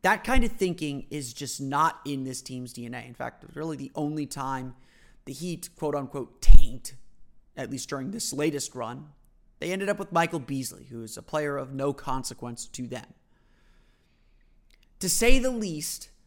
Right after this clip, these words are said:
it is very, very possible to build from the middle.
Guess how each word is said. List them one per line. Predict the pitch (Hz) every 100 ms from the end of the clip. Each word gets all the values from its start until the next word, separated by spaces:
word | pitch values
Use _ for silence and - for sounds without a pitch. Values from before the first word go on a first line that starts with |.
| _ _ - -
it | 202 202
is | 165 139
very, | 131 180 214
very | 175 170 165
possible | - - 170 151 139 123 117 -
to | 147
build | 107 143 139 135 -
from | - 127
the | 120
middle. | 117 -